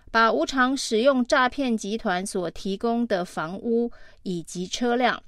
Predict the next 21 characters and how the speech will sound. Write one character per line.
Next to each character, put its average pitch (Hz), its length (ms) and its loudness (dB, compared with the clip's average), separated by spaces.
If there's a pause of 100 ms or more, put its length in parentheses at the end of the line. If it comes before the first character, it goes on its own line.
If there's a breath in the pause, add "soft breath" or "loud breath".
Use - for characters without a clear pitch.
(180)
那 208 200 -2
甚 226 260 -2
至 202 260 -4
完 190 260 -2
全 180 240 -4
没 180 220 -4
有 175 140 -6
进 196 300 -4
行 180 320 -8
任 196 180 0
何 170 160 -6
的 170 140 -6
申 214 380 -2
报， 220 200 0 (400 loud breath)
这 - 140 0
样 247 180 0
子 190 180 -8
的 175 260 -2
行 185 360 -2
为 180 220 2
哦， - 100 -8